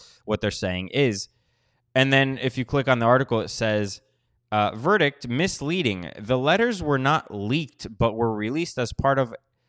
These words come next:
a Freedom of Information request. There is no evidence the Great Reset is part of an ominous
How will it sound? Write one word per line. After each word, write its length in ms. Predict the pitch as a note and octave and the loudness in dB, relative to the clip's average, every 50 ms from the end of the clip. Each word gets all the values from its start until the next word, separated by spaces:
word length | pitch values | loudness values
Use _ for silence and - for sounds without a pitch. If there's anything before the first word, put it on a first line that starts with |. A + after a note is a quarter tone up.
| _ _ - | _ _ -4
a 100 | A#2 A2+ | -4 -4
Freedom 400 | - - D#3 E3 F3 F#3 F3 D#3+ | -4 -4 -2 -2 0 0 0 0
of 140 | C#3 B2+ C3+ | 0 0 -2
Information 580 | C#3 B2+ - C3+ B2 B2 C3 - - A#2+ G#2+ | -4 -6 -6 -4 -4 -2 -2 -4 -4 -6 -8
request. 500 | F#2+ - - F#2+ F2+ F#2 G#2 - - _ _ _ _ _ | -8 -6 -4 -4 -2 -2 -4 -6 -12 _ _ _ _ _
There 140 | - C#3 D#3 | 0 2 2
is 200 | D3+ E3+ D3 D3 | 2 0 -2 -2
no 280 | E3 E3+ G#3 A#3 B3+ - | 0 2 4 4 2 2
evidence 720 | - E3 F#3 G3 F3+ F3 C3+ A#2 A#2 - - - - - _ _ _ _ _ _ _ _ | 0 0 0 0 0 -2 -4 -4 -6 -8 -10 -12 -12 -16 _ _ _ _ _ _ _ _
the 160 | - A#2+ C3+ C3+ | -6 -4 -2 -2
Great 400 | B2 A2+ B2+ D3 F3 G3 - C3 | 0 4 4 6 6 4 2 0
Reset 640 | A2+ B2 D#3 G#3 A3 - - - G#2 G#2 A2 - _ - | 0 0 2 2 0 0 0 0 0 0 0 -2 _ -2
is 180 | B2 B2 - - | -2 -2 -2 -2
part 340 | - - - D#3+ E3+ - | -2 2 4 4 4 4
of 100 | E3 C#3 | 2 0
an 180 | C#3 B2+ A#2 - - | 0 0 -2 -2 -4
ominous 640 | - C3 E3 F#3 F#3+ D#3+ C3 A#2 A#2 - - - - | -2 0 0 0 0 0 0 0 -2 -4 -6 -10 -12